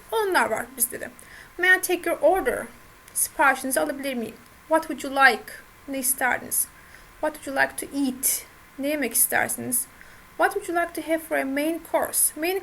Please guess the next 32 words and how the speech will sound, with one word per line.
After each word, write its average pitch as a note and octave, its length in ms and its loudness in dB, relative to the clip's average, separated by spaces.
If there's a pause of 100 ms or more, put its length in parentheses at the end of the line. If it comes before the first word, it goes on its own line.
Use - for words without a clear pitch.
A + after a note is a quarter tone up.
course B3 320 0
neydi? D4+ 380 0 (920)
Ana C#4+ 360 2 (120)
menü. B3+ 420 -2 (380)
Would F4 160 -2
you A#4 140 4
like G#4+ 120 2
to E4 100 -6
have D4+ 180 -2
a - 40 -12
dessert? - 760 0 (220)
Tatlı C4+ 380 -2
ister C#4+ 380 2
misiniz? C4 760 2
Dessert, A3+ 540 0
tatlı. D4+ 500 2 (600)
Would - 140 -6
you - 80 -6
like G4+ 180 4
to B3+ 140 -8
drink C#4 200 -4
a - 160 -8
cup D4+ 180 -4
of D#4 80 -2 (140)
coffee? E4 400 2 (440)
Bir, C4+ 440 -8 (260)
e, B3+ 300 -2
fincan A#3 300 -4
kahve B3+ 260 -4
içmek D#4+ 220 -8
ister D#4+ 300 4
misiniz? D#4+ 500 -2